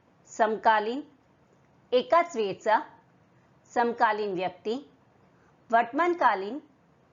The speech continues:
हल्लीच्या काळातील किंवा आधुनिक होत आहे. कंटेम्पररीला आपण वाक्यात प्रयोग करून बघूया.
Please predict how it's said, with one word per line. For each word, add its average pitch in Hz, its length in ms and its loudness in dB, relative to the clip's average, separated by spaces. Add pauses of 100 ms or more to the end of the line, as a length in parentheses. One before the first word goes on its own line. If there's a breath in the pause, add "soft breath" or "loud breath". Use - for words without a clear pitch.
(260)
हल्लीच्या 311 560 2
काळातील 208 680 -2 (500)
किंवा 254 200 2
आधुनिक 240 580 0
होत 220 240 -4
आहे. 254 340 0 (880)
कंटेम्पररीला 240 840 0
आपण 196 380 0 (440 soft breath)
वाक्यात 226 420 0 (100)
प्रयोग 277 240 2
करून 233 380 -2
बघूया. 262 420 2